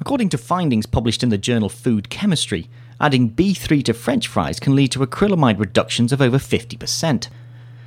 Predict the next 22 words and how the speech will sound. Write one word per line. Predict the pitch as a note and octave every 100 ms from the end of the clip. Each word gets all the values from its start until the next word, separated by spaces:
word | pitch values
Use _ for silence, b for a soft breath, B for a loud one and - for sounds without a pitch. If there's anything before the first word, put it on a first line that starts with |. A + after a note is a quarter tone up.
| B
This | A#3 -
comes | - D#3+ A#2+
some | D#3 C#3
way | B2 G#2
short | - C#3 A#2
of | G#2
the | G#2
ninety | B2 C3 -
percent | A#2 A2+ A#2
reduction | G2+ F#2+ B2 - G#2+
seen | - B2+ A2
with | G2
commercial | - G#2+ G#2+ - G2+
enzymes | C#3+ F3+ C#3 G2+ F#2 G2
like | G2+ F#2
D | B2 A2+
S | -
M's | G#2+ F#2+ -
Preventase | G2+ C3 C#3+ - G2+
and | F#2+ G2
Novozymes | A2 G2+ G2+ G#2+ G2 G2
Acrylaway, | - G#3 A3+ G2